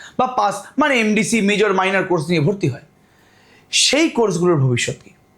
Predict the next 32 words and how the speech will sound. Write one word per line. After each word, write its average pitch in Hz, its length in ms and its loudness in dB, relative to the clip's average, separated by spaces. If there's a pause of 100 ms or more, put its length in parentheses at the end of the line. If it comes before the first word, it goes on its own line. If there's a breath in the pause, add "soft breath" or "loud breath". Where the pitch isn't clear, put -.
(640 soft breath)
আমাকে 233 280 0
যারা 277 180 2
চেনে, 285 140 2
মোটামুটি 269 320 0
জানে 254 180 2
যে 254 60 4
আমি 254 100 0
অয়ন 202 200 0
চক্রবর্তী, 220 440 0
আমি, 226 360 0 (160)
ও, 156 220 0 (220)
অয়ন 165 180 0
চক্রবর্তী 190 280 0
ক্লাসের 175 320 0
কর্ণধার। 170 600 -2 (480 soft breath)
এবং 240 280 0
এই 262 80 2
অয়ন 214 260 0
চক্রবর্তী 254 320 0
ক্লাস 285 200 0
কিন্তু 294 160 0
লাস্ট 208 600 0
দশ 185 320 0
বারো 196 180 0
বছর 196 220 -2
ধরে 180 340 0 (680 loud breath)
আমাদের 269 440 2
ওয়েস্ট 208 220 0
বেঙ্গলের 240 340 0
যে 226 100 0
ইউনিভার্সিটিগুলো 220 840 2
আছে, 127 220 -4